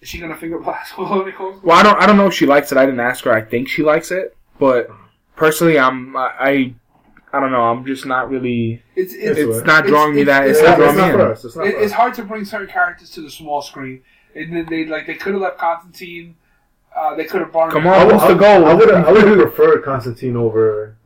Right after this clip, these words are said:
Speaker 3: over Supergirl.
Speaker 1: Yes, I would say Constantine definitely was better than, I, I didn't give Constantine enough credit,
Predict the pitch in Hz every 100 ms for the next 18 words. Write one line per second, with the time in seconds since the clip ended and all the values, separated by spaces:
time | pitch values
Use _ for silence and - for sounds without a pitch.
0 | - 110 117 107 180 220 - - 190 196
1 | 196 196 185 185 - 185 170 165 165 160
2 | 143 156 151 147 139 - - - - -
3 | 180 190 - 208 214 214 202 190 196 185
4 | - 196 175 - - 196 233